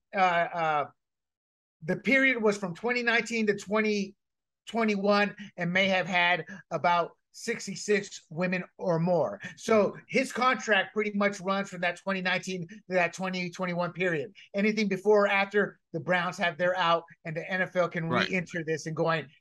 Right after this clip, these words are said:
Speaker 1: "You're not the man you were telling us." Now, he's able to enter the Browns facility, uh, eh, but can't practice until the team, until, uh, a month from now, November fourteenth.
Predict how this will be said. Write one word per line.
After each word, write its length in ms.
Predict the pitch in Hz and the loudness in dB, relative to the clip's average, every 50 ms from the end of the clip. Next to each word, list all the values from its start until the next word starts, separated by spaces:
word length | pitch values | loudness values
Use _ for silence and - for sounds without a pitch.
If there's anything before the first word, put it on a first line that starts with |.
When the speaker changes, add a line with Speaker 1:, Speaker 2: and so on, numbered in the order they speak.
| _ _ _ _ | _ _ _ _
Speaker 1:
"You're 160 | 135 156 175 185 | -4 -2 0 0
not 200 | 190 175 - - | 0 -2 -2 -4
the 60 | 160 | -4
man 280 | 165 165 165 165 165 | -2 0 0 0 -2
you 100 | 160 151 | -2 -2
were 100 | 147 143 | -2 -2
telling 400 | 143 - 196 190 185 175 160 147 | 0 0 2 2 2 0 -2 -4
us." 240 | 139 113 104 - - _ - - - - _ | -8 -10 -10 -14 -18 _ -20 -20 -20 -12 _
Now, 460 | 180 190 226 233 214 180 135 110 - - _ _ _ _ _ _ _ _ _ _ _ _ _ _ _ _ _ | 2 4 6 6 6 4 2 -2 -4 -12 _ _ _ _ _ _ _ _ _ _ _ _ _ _ _ _ _
he's 240 | - 196 202 202 - | 0 2 2 2 2
able 320 | - 247 277 302 302 294 | 2 2 2 4 4 2
to 100 | 269 240 | 2 2
enter 260 | 233 240 240 240 240 | 2 0 2 2 2
the 100 | 220 208 | 2 0
Browns 400 | - - 196 202 208 208 208 208 | -2 0 0 2 2 2 0 -2
facility, 840 | - 202 196 - - 240 254 226 202 180 165 151 151 143 143 139 135 _ _ 147 - _ - | -4 -8 -8 -8 0 2 4 4 4 2 0 -2 -6 -8 -10 -14 -18 _ _ -20 -20 _ -2
uh, 340 | 165 160 156 156 151 151 147 147 | 0 2 2 4 2 0 0 -2
eh, 100 | 175 165 - | -4 -4 -2
but 120 | - 170 175 | -2 -4 -2
can't 280 | - 214 226 226 220 | 0 0 0 0 0
practice 380 | - 233 214 202 202 208 208 202 | 0 0 0 0 0 -2 -4 -2
until 320 | 208 196 170 - - 202 185 | -2 -4 -2 0 0 0 0
the 120 | 160 180 | 0 -4
team, 420 | 175 - - 208 202 196 190 190 190 | -4 -2 0 0 2 2 0 -2 -4
until, 360 | 175 170 - 196 185 180 175 | -6 -6 -2 -2 0 2 2
uh, 260 | 170 165 160 156 147 - - _ _ _ - | 4 4 4 2 2 -2 -6 _ _ _ -6
a 60 | 190 | -4
month 280 | 170 180 208 208 196 202 | 0 2 2 2 2 -2
from 120 | - 156 156 | -6 -6 -4
now, 200 | 147 131 117 113 127 | -4 -4 -4 -4 -2
November 400 | 151 170 165 190 190 180 170 165 | -2 0 2 2 0 0 -2 -4
fourteenth. 600 | - 196 196 180 185 - 208 196 165 135 - | 0 0 0 0 0 -2 -2 -4 -4 -4 -8